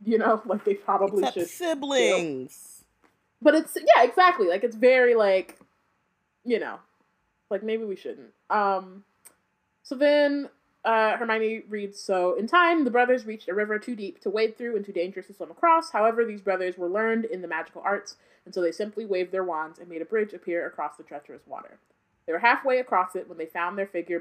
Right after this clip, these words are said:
Speaker 1: blocked by a hooded, or sorry, when they found their path blocked by a hooded figure, and Death spoke to them, and then Harry. Sorry, but Death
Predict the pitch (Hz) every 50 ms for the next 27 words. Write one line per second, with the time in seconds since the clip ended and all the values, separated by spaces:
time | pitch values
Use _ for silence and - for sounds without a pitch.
0 | 165 - 165 160 160 175 - - _ _ - 175 156 151 156 160 170 147 147 143
1 | - _ _ _ _ _ _ _ - - 202 - 214 165 147 156 180 180 180 202
2 | 214 214 208 185 - - 294 - 202 - 220 202 190 190 190 - - 180 170 165
3 | 175 175 160 156 151 - - 185 185 196 185 185 196 196 _ _ _ _ _ _
4 | _ _ _ - 175 185 180 175 190 170 180 - - - - 175 156 156 - -
5 | - - - - _ _ _ - 170 156 240 220 254 302 202 139 - - - _
6 | _ _ _ _ _ _ _ _ - - 240 202 160 147 139 - _ _ _ _
7 | - 208 185 - - _ - 196 180 185 240 320